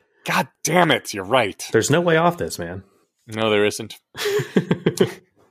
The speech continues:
Speaker 1: Uh, but she's there to tell June that Grak has feelings for him, which I thought was a strange thing to tell June, 'cause June already knows this, right?
Speaker 2: Uh,
Speaker 1: Or d-, did June not know this? I, I mean, I guess sometimes it's, it's easy for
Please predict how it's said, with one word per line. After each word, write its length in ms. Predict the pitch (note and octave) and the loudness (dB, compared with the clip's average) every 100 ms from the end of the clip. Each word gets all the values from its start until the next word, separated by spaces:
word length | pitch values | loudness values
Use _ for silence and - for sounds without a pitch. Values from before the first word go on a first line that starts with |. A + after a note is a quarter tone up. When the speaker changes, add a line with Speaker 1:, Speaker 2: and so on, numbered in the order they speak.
| _ - - - | _ -16 -16 -2
Speaker 1:
Uh, 160 | D#3 | 0
but 160 | C#3+ F3 | 2 0
she's 220 | - C4+ | 0 0
there 180 | C4 A#3 | 2 0
to 100 | G#3 | 0
tell 200 | G3 G3 | 2 2
June 260 | D3+ G3+ C3+ | 2 0 2
that 160 | B2+ | 2
Grak 180 | D#3 E3 | 4 2
has 160 | E3 C#3+ | 2 0
feelings 320 | F#3 F3 C3+ | 0 0 0
for 160 | - A2+ | 0 0
him, 240 | G#2 A#2 - _ _ _ | -2 -6 -12 _ _ _
which 260 | D3 D3 - | 0 0 0
I 80 | E3+ | 2
thought 240 | E3+ A3+ F#3+ | 4 2 2
was 160 | E3 | 0
a 40 | D#3 | 0
strange 360 | - E3 D#3 | 0 -2 -2
thing 100 | E3 | -2
to 80 | D3 | -4
tell 220 | B2+ D3 | 0 0
June, 240 | B2 E3 C#3 | 2 -2 2
'cause 240 | C3 B2+ _ _ _ - | 0 -2 _ _ _ -2
June 200 | C4+ F4 | 0 2
already 240 | F#4 A#3+ | 2 2
knows 180 | C4 - | 2 0
this, 240 | G#2+ - | -4 2
right? 240 | B2 G3+ - _ _ _ _ | 2 2 -4 _ _ _ _
Speaker 2:
Uh, 300 | B2+ C#3+ D3 D3 | 2 4 4 4
Speaker 1:
Or 40 | |
d-, 160 | B2+ D3+ | 2 0
did 80 | B2 | 0
June 380 | F3 E3 B2+ G#2 | -2 0 -2 2
not 240 | A2+ G3 | 2 2
know 100 | G#3+ | -2
this? 320 | C4 C#4+ - - | -4 -6 -4 0
I, 100 | F#3 | 0
I 40 | |
mean, 160 | F#3+ G3+ | 2 0
I 40 | |
guess 200 | F3 B3 | 2 0
sometimes 420 | - G#3 G#3 F3+ E3 | 0 -2 -2 0 0
it's, 340 | C#3+ - - - _ _ _ - | 0 -2 -4 -10 _ _ _ -2
it's 180 | D3 - | -2 0
easy 340 | F3 F3 E3 | 0 2 0
for 240 | - D3 | 2 0